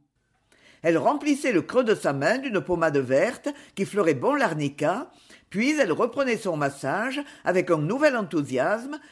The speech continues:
et ses boucles grises se balançant sur ses joues accompagnaient en cadence le mouvement de son bras. « Comment l'accident est-il arrivé ? »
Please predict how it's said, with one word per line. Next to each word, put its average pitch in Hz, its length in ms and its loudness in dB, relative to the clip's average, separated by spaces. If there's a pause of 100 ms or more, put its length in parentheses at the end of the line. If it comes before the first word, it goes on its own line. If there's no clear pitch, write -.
(120)
et 180 100 4
ses 185 160 4
boucles 202 400 0
grises 220 460 -2
se 170 140 -6
balançant 214 580 -2
sur 151 180 -6
ses 135 200 2
joues 180 360 -2 (260)
accompagnaient 240 640 0
en 143 100 -4
cadence 196 580 2
le 226 140 0
mouvement 196 500 -2
de 269 120 -4
son 240 220 -2
bras. « 117 500 -8 (1300)
Comment 233 260 4
l'accident 226 680 2
est-il 269 300 0
arrivé ? » 147 640 -2